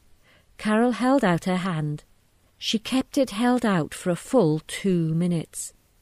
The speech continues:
Then she placed an envelope onto the arm of the chair. "A little appreciation of your discretion." The steely eyes gazed at the envelope, then returned to stare at the portrait.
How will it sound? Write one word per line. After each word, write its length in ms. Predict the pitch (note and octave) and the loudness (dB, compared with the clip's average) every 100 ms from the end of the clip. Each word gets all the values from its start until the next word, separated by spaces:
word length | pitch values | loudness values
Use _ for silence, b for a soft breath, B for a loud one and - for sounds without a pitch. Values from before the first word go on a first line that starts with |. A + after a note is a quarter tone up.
| _ - | _ 2
Then 220 | C#4+ E4 | 4 4
she 180 | - F4+ | 2 -2
placed 440 | - G3 F3+ - | 0 0 0 0
an 100 | G#3 | 2
envelope 480 | A#3 G#3 D#3+ D#3 - | 2 2 0 0 0
onto 180 | F3 F#3+ | -4 0
the 160 | G#3 | 0
arm 220 | D#3+ D3+ | 0 0
of 100 | D#3 | -4
the 80 | - | -6
chair. 460 | - - D#3 D#3 D3+ _ _ _ _ _ _ - | -6 -4 -4 -4 -8 _ _ _ _ _ _ 0
"A 200 | A#3 A#3+ | 2 4
little 320 | B3 D#4+ F4 | 2 0 -2
appreciation 840 | E4 - D4 - D4+ A#3+ - E3+ D#3+ | -2 0 0 2 2 2 0 -4 -4
of 100 | F3 | -2
your 140 | F3 | -4
discretion." 680 | F#3+ - F3+ D#3 - D3+ D3+ _ _ _ _ _ _ _ _ | -6 -8 -8 -8 -8 -8 -10 _ _ _ _ _ _ _ _
The 120 | E3+ | -4
steely 440 | E3 - A#3 A3+ A3 | -4 2 4 6 4
eyes 320 | F#3 D3+ D#3 | 4 2 -2
gazed 380 | - D#3+ D#3+ - | 0 2 2 -2
at 100 | D#3+ | -4
the 140 | F#3 | -2
envelope, 560 | F#3 F3 D3+ D3 D3 - - - | 0 0 -2 -2 -4 -10 -20 -18
then 200 | - G#3 | -6 -2
returned 480 | G3+ F#3+ A3+ G#3+ E3 | 0 -2 -2 0 -2
to 80 | F3 | -4
stare 300 | - F3+ E3 | -6 -4 -4
at 100 | D#3+ | -6
the 60 | - F#3 | -8 -8
portrait. 520 | E3+ - E3 D#3+ _ | -8 -8 -8 -8 _